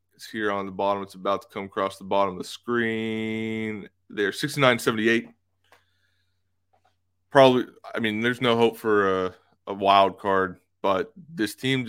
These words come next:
they keep fighting. And that's all you can ask for in a, in a team like this that is essentially out of a playoff spot, but is trying to develop into a winner.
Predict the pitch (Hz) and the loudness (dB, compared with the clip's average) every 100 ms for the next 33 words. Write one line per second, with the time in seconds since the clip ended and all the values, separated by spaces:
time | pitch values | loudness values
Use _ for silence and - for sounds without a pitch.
0 | 110 107 104 131 117 101 113 90 - - | -4 -4 -4 -4 -2 0 0 -2 -10 -12
1 | 107 110 127 135 135 131 113 117 - 110 | -4 -2 0 -2 -2 -2 -2 -2 -4 -4
2 | 104 101 - 101 95 110 104 104 98 110 | -2 -2 -8 -14 -14 -14 -10 -10 -10 -8
3 | 104 98 - 95 90 - _ _ _ _ | -6 -6 -4 -4 -6 -12 _ _ _ _
4 | _ 104 98 95 - _ - 98 95 90 | _ 4 4 4 -4 _ -12 -8 -8 -10
5 | - - _ _ _ 107 - 123 117 113 | -14 -18 _ _ _ -10 -2 -2 -2 2
6 | 101 101 95 - 98 95 92 - 90 90 | 4 4 0 -4 0 0 0 -4 -2 -2
7 | 85 _ _ _ _ _ _ _ _ _ | -4 _ _ _ _ _ _ _ _ _
8 | _ _ _ _ _ - _ _ 104 98 | _ _ _ _ _ -20 _ _ 0 0
9 | 98 98 - - 117 104 104 101 104 92 | 0 -2 -8 -6 2 2 2 -4 -10 -4
10 | 98 98 95 - 101 98 98 87 101 92 | -2 -2 -4 -8 -12 -8 -8 -4 -4 -4
11 | 85 | -8